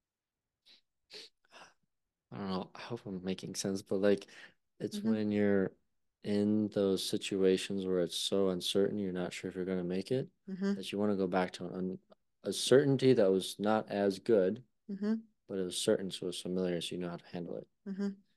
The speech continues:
Speaker 1: Like, um,
Speaker 2: Yeah.
Speaker 1: I've heard of a lot of stories of, like, people going back to abusive relationships
Speaker 2: Yep.
Speaker 1: because that was what they were familiar with, and they
Speaker 2: That's
Speaker 1: knew
Speaker 2: what
Speaker 1: how
Speaker 2: I was
Speaker 1: to
Speaker 2: just thinking about. <laughs>
Speaker 1: Really?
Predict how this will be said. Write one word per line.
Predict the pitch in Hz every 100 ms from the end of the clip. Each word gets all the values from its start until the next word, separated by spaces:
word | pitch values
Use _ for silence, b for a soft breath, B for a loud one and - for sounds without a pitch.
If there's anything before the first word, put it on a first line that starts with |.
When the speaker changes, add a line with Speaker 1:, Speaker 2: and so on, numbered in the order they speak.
| _ _ _ _
Speaker 1:
Like, | 95 90 -
um, | 87 87 85 85 -
Speaker 2:
Yeah. | 202 196 196 - _ _ _ -
Speaker 1:
I've | 95
heard | 110 107
of | 101
a |
lot | 95 90 92
of |
stories | - 95 95 92
of, | 90
like, | 87 87 -
people | 98 92 95
going | 92 92 87
back | 90 87
to | -
abusive | 90 85 92 - 90
relationships | 87 87 87 107 - 113 - - _
Speaker 2:
Yep. | 220 240 - _ -
Speaker 1:
because | - - 101 98 - - _ _ -
that | 98
was | 101 95
what | 92 90
they | 98
were | 92
familiar | - 90 92 110 131
with, | 147 160
and | - 95
they | 101
Speaker 2:
That's |
Speaker 1:
knew | 107
Speaker 2:
what | 104
Speaker 1:
how |
Speaker 2:
I | 202
was | 196
Speaker 1:
to |
Speaker 2:
just | 196 196
thinking | - 196 190
about. | 185 185 196 -
<laughs> |
Speaker 1:
Really? | 269 247 170